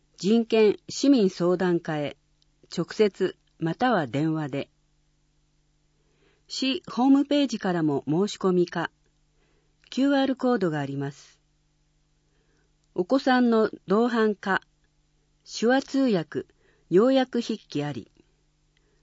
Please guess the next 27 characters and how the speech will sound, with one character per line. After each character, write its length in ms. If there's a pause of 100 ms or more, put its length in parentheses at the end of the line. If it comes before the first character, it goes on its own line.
(400)
保 160
育 300
あ 80
り。 180 (920)
一 120
歳 360
か 100
ら 140
未 280
就 120
学 260
児。 220 (680)
若 160 (120)
干 280
名、 300 (400)
申 240
し 100
込 140
み 180
順。 320 (1700)
問 200
い 60
合 100
わ 120
せ、 300 (260)
人 300
権、 320